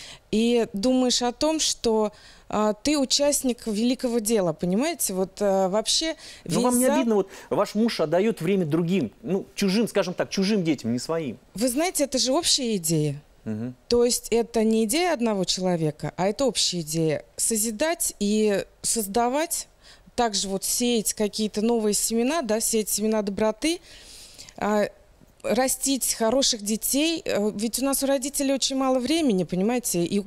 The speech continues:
Speaker 1: у нас, у ро-, мы тоже родители, у нас есть сын, ему восемнадцать лет, мы им тоже занимаемся, он у нас в клуб также ходит вместе со всеми детьми.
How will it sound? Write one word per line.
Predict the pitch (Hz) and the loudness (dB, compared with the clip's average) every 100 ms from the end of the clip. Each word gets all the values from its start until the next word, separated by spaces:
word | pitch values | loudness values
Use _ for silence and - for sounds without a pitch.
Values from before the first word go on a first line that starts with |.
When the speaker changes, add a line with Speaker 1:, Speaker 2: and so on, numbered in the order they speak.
| - | 0
Speaker 1:
у | |
нас, | 233 269 330 - | 0 2 0 0
у | |
ро-, | 208 220 - | 2 2 2
мы | 208 | 0
тоже | 202 294 359 | 2 0 0
родители, | 320 220 180 - 156 | -2 -2 -4 -4 -2
у | 160 | -2
нас | 175 - | -2 -2
есть | 196 - | -2 -2
сын, | - 320 381 - - - - | -2 -4 -4 -16 -18 -14 -4
ему | 175 196 | 0 0
восемнадцать | 202 220 220 214 208 226 | 0 0 0 -2 -4 0
лет, | 262 311 - - - - | 0 0 -6 -20 -18 -2
мы | 208 233 | 2 4
им | 233 | 2
тоже | 220 220 214 | 2 0 0
занимаемся, | 202 220 226 233 262 262 226 | 0 2 2 2 0 0 2
он | 208 | 2
у | |
нас | 202 202 - | 2 0 -2
в | - | -2
клуб | 226 247 - | 0 0 0
также | 208 202 214 | -4 -2 -4
ходит | - 254 220 - | 0 0 0 0
вместе | 202 202 - | 0 0 -2
со | 190 202 | -2 0
всеми | - 214 202 | 0 0 0
детьми. | 175 180 - 226 277 | -2 -4 0 0 0